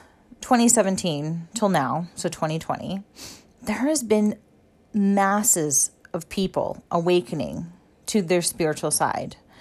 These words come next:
and including myself. Like, if you think about it, over the past couple of years, how much of your foundations of your life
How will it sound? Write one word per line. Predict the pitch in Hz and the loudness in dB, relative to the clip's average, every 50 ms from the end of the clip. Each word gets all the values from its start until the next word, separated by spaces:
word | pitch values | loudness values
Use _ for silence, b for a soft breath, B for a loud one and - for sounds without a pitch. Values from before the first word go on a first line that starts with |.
| B B B B B | B B B B B
and | - 170 196 196 190 196 - - | -4 -2 0 0 0 -2 -2 0
including | 208 220 220 214 285 359 440 339 | 0 2 2 2 2 2 2 2
myself. | 226 180 175 - - 269 180 - - - - | 2 2 2 2 2 2 2 2 0 0 -2
Like, | 175 185 185 - - _ _ _ _ _ _ _ _ _ _ | -2 -2 -2 -6 -16 _ _ _ _ _ _ _ _ _ _
if | - 247 240 240 | -2 0 0 0
you | 233 | -2
think | - - 403 523 - | -2 -2 -4 -4 -6
about | 285 - - 156 156 156 156 | -2 2 2 4 4 4 0
it, | - - - | -2 -2 0
over | 196 190 175 180 | 0 0 0 0
the | 175 180 | -4 -6
past | - - 233 262 269 - - | -4 -2 -2 0 0 -2 -2
couple | 226 202 - 170 | -4 -4 -4 -4
of | 160 | -4
years, | 151 170 214 247 214 165 147 147 175 - - _ B B B B B B B B B B B B B - - - | -4 -4 -2 0 0 0 -2 -2 -4 -4 -6 _ B B B B B B B B B B B B B -12 -6 -2
how | 254 302 349 | 0 2 2
much | 359 320 240 220 226 226 - - | 4 4 4 4 4 2 0 0
of | - 202 196 196 185 - - | 2 2 2 2 0 -6 -8
your | - 196 196 190 | -4 -2 -2 -2
foundations | 185 - - 190 185 185 185 170 175 185 202 226 - - 180 156 147 147 143 143 | -2 -2 0 0 0 2 2 2 2 2 2 0 0 0 -2 -2 0 -2 -2 -2
of | - 175 160 165 | -2 -4 -4 -2
your | 165 160 | -2 -2
life | 160 170 175 175 151 151 - - - - | 0 0 0 0 0 -2 -6 -10 -16 -20